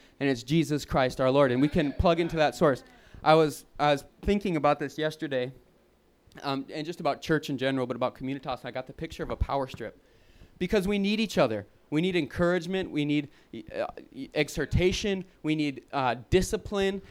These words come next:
um, but it's all for the purpose of nurturing and growing this, this abiding relationship that I personally have with God, that you personally have with God, that you, you, you,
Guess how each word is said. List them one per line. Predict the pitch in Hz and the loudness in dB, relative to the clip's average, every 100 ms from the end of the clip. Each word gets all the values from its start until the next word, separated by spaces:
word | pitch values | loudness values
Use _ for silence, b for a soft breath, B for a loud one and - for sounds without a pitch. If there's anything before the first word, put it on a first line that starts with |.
| B | B
um, | - 143 131 - | -2 0 0 2
but | 143 170 | 6 6
it's | 170 | 6
all | - 214 240 | 6 8 8
for | 233 | 6
the | 170 | 0
purpose | - - 214 214 143 - b b | 2 6 6 6 0 -4 b b
of | 147 131 135 | -2 -2 -4
nurturing | 151 185 190 180 147 | -2 -2 -2 -4 -4
and | 135 123 | -4 -8
growing | 120 147 170 175 139 | -6 0 2 2 0
this, | 120 - b b | -4 -8 b b
this | - 143 - | -10 -8 -4
abiding | 139 120 139 151 165 143 | -2 2 2 2 -2 -2
relationship | 131 147 165 131 147 | -2 -4 -6 -10 -10
that | - - - | -10 -10 -4
I | 202 | -4
personally | 196 208 190 190 190 | 0 0 -2 -4 -4
have | 196 185 | -4 -4
with | 185 | -4
God, | 180 151 | -6 -6
that | 127 | -8
you | 175 | -12
personally | 185 180 170 180 | -12 -12 -10 -10
have | 175 | -8
with | 160 | -6
God, | 160 | -6
that | 131 | -8
you, | 123 196 | -6 -6
you, | 180 185 | -4 -4
you, | 190 185 | -4 -6